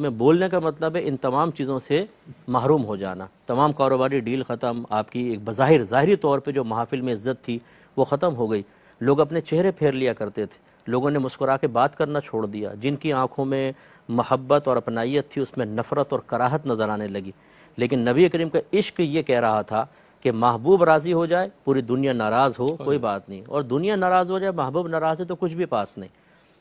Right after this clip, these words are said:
Speaker 1: और फिर जब आप चले हैं हिजरत में, ख़ास तौर पर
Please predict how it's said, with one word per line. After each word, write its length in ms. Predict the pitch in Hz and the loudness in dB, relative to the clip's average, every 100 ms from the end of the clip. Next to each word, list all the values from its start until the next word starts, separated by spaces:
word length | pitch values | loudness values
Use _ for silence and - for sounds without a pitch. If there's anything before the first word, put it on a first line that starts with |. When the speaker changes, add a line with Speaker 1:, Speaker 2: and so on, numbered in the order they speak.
| - | -6
Speaker 1:
और 80 | 117 | -4
फिर 200 | 165 165 | -2 0
जब 180 | 151 139 | 2 2
आप 180 | 127 - _ | 0 -2 _
चले 240 | - 123 135 | -4 -2 -2
हैं 200 | 110 104 _ _ _ _ 104 | -4 -10 _ _ _ _ -8
हिजरत 360 | 123 143 135 | -2 0 0
में, 80 | 135 | -4
ख़ास 300 | - 117 - | -4 -4 -4
तौर 180 | 123 123 | -2 -2
पर 260 | 110 110 | -2 -6